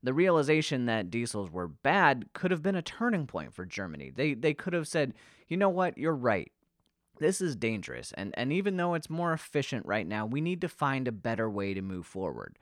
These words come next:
They could have led the field in hybrid petrol powertrain development or in electric vehicles or in hydrogen fuel cell vehicles.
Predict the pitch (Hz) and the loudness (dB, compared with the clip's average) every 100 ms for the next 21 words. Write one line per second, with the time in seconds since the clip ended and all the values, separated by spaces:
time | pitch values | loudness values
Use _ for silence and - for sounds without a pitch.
0 | _ - - - _ 139 139 185 180 131 | _ -20 -20 -20 _ 0 2 4 4 2
1 | 107 _ _ - 139 170 165 - 190 190 | -4 _ _ 0 4 6 4 -2 -2 0
2 | 165 151 120 160 156 160 127 165 - 151 | 0 -2 4 6 6 2 0 -2 0 0
3 | 139 - 214 208 151 139 110 95 92 69 | -2 2 4 4 4 0 0 -2 -2 -4
4 | 95 87 147 160 143 - - - - 143 | -6 -2 2 2 2 -4 -10 -10 -6 0
5 | 151 175 233 - 123 127 110 92 90 95 | 6 8 8 6 -2 0 -2 -2 -4 -2
6 | 110 123 165 214 208 190 196 180 233 214 | 0 0 2 4 4 4 0 0 0 0
7 | 160 104 95 92 - 57 76 | 2 0 0 -6 -8 -14 -16